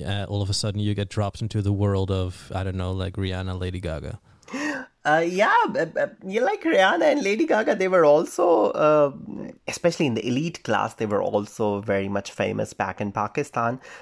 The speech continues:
Speaker 2: But that was not my music. That was, uh, music coming from another, uh, part of the world. And I could not associate myself with that. For me, it was, uh, like foreign films, a foreign type of music. But,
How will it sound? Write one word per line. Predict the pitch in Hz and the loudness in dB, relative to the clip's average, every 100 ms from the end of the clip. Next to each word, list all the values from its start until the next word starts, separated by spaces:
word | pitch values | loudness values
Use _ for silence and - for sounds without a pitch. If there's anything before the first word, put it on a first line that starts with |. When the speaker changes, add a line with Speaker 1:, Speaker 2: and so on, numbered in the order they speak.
| - | -4
Speaker 2:
But | 123 110 | -2 4
that | 139 175 | 4 4
was | 147 | 2
not | 139 143 | 4 2
my | 123 107 117 | 2 2 2
music. | 120 101 90 95 - | 2 -2 -2 -8 -2
That | 101 - | -4 -2
was, | 120 113 107 117 104 | 0 0 0 -6 -4
uh, | 107 | 0
music | 110 110 113 - | 0 0 -4 -4
coming | 117 107 107 | -4 -2 -4
from | - 104 | -4 -2
another, | 98 101 110 110 104 - - - 104 101 | 0 0 0 2 0 -2 -6 -6 -2 -2
uh, | 101 | -6
part | - 101 101 | -4 -4 -2
of | 104 | -6
the | 107 | -6
world. | 101 104 113 131 - - - - | 0 2 2 -2 -12 -20 -14 0
And | 110 110 | 0 2
I | 117 | -2
could | 117 143 | 0 0
not | 131 127 | 2 2
associate | 131 - 113 - 131 120 107 - - | 0 0 -2 -2 -4 -2 -2 -8 -10
myself | 104 101 104 - 95 98 | -4 -2 -4 -4 -6 -6
with | 104 104 | -10 -4
that. | 104 98 - | -4 -4 -8
For | - 110 | -2 -2
me, | 110 117 123 | 0 0 0
it | 113 | 0
was, | 110 107 107 107 - _ - | 0 2 0 -4 -20 _ -10
uh, | 101 104 | -6 -2
like | 110 107 | -2 -4
foreign | - 113 120 135 | 2 2 2 0
films, | - 117 139 - | 0 0 -2 -6
a | 143 | -2
foreign | 147 131 135 135 135 135 | 2 4 2 -2 -6 -2
type | 151 131 | 0 0
of | 156 - | -4 -2
music. | 180 147 104 - - - - _ | -2 0 0 -2 -20 -20 -20 _
But, | 120 113 110 - - | 4 4 2 -4 -18